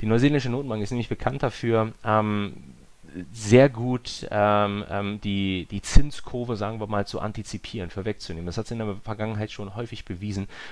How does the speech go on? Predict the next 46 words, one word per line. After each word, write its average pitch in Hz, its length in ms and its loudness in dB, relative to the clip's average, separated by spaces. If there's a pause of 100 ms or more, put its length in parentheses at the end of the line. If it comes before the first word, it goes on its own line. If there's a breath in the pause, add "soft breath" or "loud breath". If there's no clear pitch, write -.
Und 104 80 -8
sie 107 100 4
hat 120 160 4
auch 113 200 -4
ein, 113 200 -4 (340 loud breath)
ausgehend 127 280 -2
von 123 80 -4
der 117 100 0
Größe, 117 400 -4 (260)
jetzt, - 360 -6
ähm, 107 320 -4
äh, 101 180 -2
Neuseeland 110 540 -2
jetzt, - 260 -8
wir 101 140 -6
reden 113 120 -2
nicht 117 120 -4
von, 107 320 -6
von - 100 -8
einer 101 140 -2
riesen 120 240 -2
Volkswirtschaft, - 600 -8
ja, 110 140 -8
sie 95 120 -8
ist 90 80 -8
verhält-, 110 340 -2
verhältnismäßig 107 600 -8
klein, 110 300 -2 (440 loud breath)
wenn 98 100 -2
man 98 140 0
das 98 120 -2
jetzt - 200 -8
mal 101 240 -4
zum 98 100 -8
Beispiel, 95 580 -6
ähm, 95 240 -8
zu - 120 -8
Deutschland 101 560 -6 (180)
in 90 60 -12
Relation 90 540 -6
setzt - 280 -10
oder - 260 -14
gar - 200 -6
zu - 120 -6
China, 95 440 -4 (120)
ja, 98 220 -6